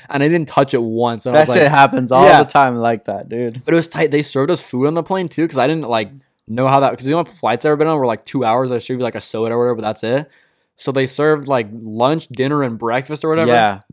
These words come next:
Speaker 1: And it was, they served, like, a bu-, like, good stuff too. It tasted good.
Speaker 2: What'd you get?
Speaker 1: It was, like, the first meal was, like, pasta with, like,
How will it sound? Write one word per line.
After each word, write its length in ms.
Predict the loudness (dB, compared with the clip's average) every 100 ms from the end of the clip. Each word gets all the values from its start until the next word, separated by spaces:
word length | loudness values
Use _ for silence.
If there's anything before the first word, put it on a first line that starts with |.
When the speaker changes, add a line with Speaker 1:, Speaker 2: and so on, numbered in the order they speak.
| _ _ _ _ -8
Speaker 1:
And 140 | -4
it 20 |
was, 160 | -4 -4
they 140 | -6
served, 160 | -4 -4
like, 100 | -4
a 60 |
bu-, 260 | -6 -8 -6
like, 240 | -6 -8 _
good 180 | 2 2
stuff 300 | 0 -4 -4
too. 160 | -4 -4
It 80 |
tasted 380 | -2 -4 -4 -6
good. 300 | -2 -2 -2 -6
Speaker 2:
What'd 220 | 0 2 2
you 80 |
get? 420 | 4 4 4 0 -10
Speaker 1:
It 80 | -4
was, 180 | -2 0
like, 240 | 0 0
the 80 | -4
first 300 | 0 -2 0
meal 180 | -2 0
was, 100 | 2
like, 240 | 0 -2
pasta 560 | 0 2 2 0 2 4
with, 200 | 2 0
like, 320 | -2 -2